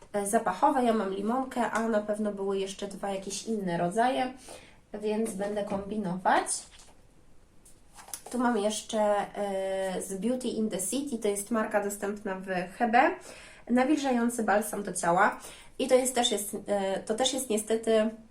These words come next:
mm, ta strefa, nad którą koniecznie muszę popracować,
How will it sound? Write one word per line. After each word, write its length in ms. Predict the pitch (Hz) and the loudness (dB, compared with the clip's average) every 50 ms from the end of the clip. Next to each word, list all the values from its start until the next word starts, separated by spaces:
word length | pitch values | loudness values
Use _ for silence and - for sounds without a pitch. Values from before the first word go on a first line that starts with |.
| - - - | -20 -12 -8
mm, 640 | 196 196 196 196 190 190 190 190 190 196 196 185 185 - - - - - - - - - - - - _ - | -4 -4 -4 -4 -4 -6 -6 -6 -6 -6 -8 -8 -10 -14 -20 -20 -20 -20 -20 -20 -20 -20 -20 -20 -20 _ 2
ta 120 | - 262 262 | 2 2 4
strefa, 400 | 254 - 285 247 247 247 240 247 | 4 2 2 2 4 4 4 4
nad 200 | 233 226 233 - | 4 2 0 -4
którą 300 | - - 226 226 220 220 | -2 0 2 4 4 2
koniecznie 460 | - - 247 240 226 220 - - 196 | 2 2 2 4 2 2 0 -2 -2
muszę 220 | 196 202 - 208 | -4 -2 -4 -2
popracować, 680 | 196 214 208 - 208 208 202 - 208 202 208 202 202 | -2 -2 -2 0 -2 -2 0 0 -2 2 2 2 2